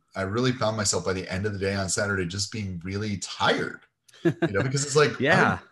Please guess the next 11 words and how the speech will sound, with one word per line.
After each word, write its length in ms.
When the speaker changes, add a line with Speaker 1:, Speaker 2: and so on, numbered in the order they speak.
Speaker 1:
I 40
haven't 260
been 300
this 540
busy 420
schedule-wise 800
on 140
a, 200
on 120
a 60
weekend 640